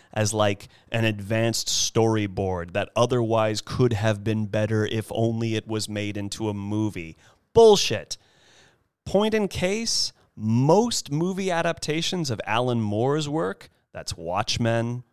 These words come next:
From Hell, V for Vendetta,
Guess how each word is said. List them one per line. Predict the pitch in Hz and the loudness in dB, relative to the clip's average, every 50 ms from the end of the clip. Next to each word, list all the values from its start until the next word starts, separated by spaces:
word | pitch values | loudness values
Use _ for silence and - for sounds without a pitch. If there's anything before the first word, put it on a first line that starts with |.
| _ | _
From | - - - 104 101 104 107 107 | -20 -10 -4 -2 -2 0 0 -2
Hell, | 104 101 104 101 104 104 107 117 123 127 - _ _ _ _ _ _ _ _ _ _ _ _ _ _ - | -4 -2 -2 0 0 0 0 -2 -4 -6 -10 _ _ _ _ _ _ _ _ _ _ _ _ _ _ -14
V | 98 98 110 110 113 | -6 -2 0 0 0
for | - - 117 | 2 0 0
Vendetta, | 101 107 107 107 107 98 98 98 107 113 113 117 131 135 | 2 2 2 2 2 2 2 2 2 2 0 0 -2 -6